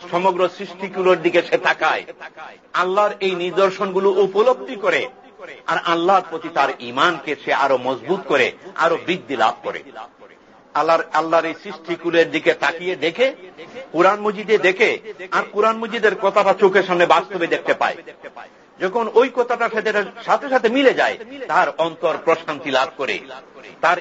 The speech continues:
ঈমান আরো অনেক বৃদ্ধি লাভ করে। এইভাবে মুমিন তার ঈমানকে বৃদ্ধি করে। আর যাদের জন্য হেদায়াত নির্ধারিত নয়,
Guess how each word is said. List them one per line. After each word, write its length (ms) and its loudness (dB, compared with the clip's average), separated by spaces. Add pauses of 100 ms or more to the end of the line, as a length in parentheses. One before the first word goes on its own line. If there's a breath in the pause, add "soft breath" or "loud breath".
ঈমান 420 0
আরো 200 2
অনেক 320 -4
বৃদ্ধি 300 -8
লাভ 260 -2
করে। 220 -8 (840)
এইভাবে 380 2
মুমিন 380 -2 (240)
তার 140 0 (120)
ঈমানকে 440 0
বৃদ্ধি 340 -2
করে। 280 0 (1160)
আর 240 2 (760)
যাদের 440 -2
জন্য 440 -2 (840)
হেদায়াত 460 2 (520)
নির্ধারিত 680 -2
নয়, 360 -2